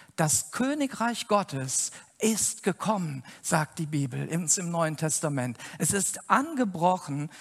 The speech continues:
und es ist Teil unseres ganzen Lebens. Und deswegen können wir und müssen wir darüber sprechen,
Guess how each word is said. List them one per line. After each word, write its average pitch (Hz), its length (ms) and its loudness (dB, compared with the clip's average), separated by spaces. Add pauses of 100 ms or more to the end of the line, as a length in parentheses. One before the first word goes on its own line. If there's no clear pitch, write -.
und 175 140 2
es 170 140 0
ist - 260 -2
Teil 226 460 2
unseres 156 480 0
ganzen 165 600 -2 (200)
Lebens. 170 560 0 (180)
Und 202 160 2
deswegen 202 480 2
können 240 380 0
wir 175 260 2
und 190 180 -4
müssen 269 320 2
wir 180 120 2
darüber 160 340 0
sprechen, 156 540 -2